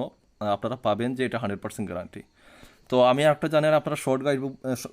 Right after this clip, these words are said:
গা-, শর্ট গাইডবুক তৈরি করেছি, ত্রিপুরা পুলিশ শর্ট গাইডবুক হচ্ছে এটা, হ্যাঁ? এটা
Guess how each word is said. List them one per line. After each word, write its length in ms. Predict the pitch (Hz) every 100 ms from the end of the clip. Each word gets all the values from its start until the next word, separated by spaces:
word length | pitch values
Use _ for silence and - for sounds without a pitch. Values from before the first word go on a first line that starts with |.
| 120
গা-, 140 | 120 -
শর্ট 380 | - 123 139 127
গাইডবুক 300 | 117 117 127
তৈরি 180 | 120 120
করেছি, 260 | 127 127
ত্রিপুরা 260 | 120 113 117
পুলিশ 220 | 127 131 -
শর্ট 160 | 110
গাইডবুক 240 | 117 110 117
হচ্ছে 220 | 113 117
এটা, 240 | 113 139 151
হ্যাঁ? 220 | 180 156 - - - _ -
এটা 380 | 120 139 135